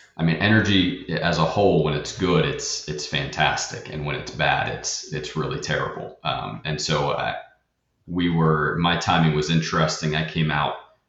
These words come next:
uh, and, and joined the, kind of the energy construction world not long after the Horizon oil rig disaster in the Gulf. So permits were pulled in the U S, hence why I worked in Canada for a year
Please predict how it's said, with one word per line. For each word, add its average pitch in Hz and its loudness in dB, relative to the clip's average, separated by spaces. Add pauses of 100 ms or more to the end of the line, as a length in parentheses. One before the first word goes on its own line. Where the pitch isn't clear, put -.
uh, - -12 (100)
and, 76 -6
and 76 -2
joined 78 0
the, 71 -4 (340)
kind 73 -2
of 76 -2
the 73 0
energy 76 0
construction 80 -2
world 73 -2
not 76 0
long 76 0
after 73 -2
the - -12
Horizon 73 0
oil 90 2
rig 95 6
disaster 82 0
in 76 -2
the 71 -6
Gulf. 101 2 (500)
So 69 -4
permits 87 0
were 80 -4
pulled 85 0
in 73 0
the 78 0
U 76 0
S, - 0
hence 78 -4
why 73 0
I 69 -2
worked 71 -6
in - -12
Canada 87 -2
for 78 0
a 73 -2
year 73 -2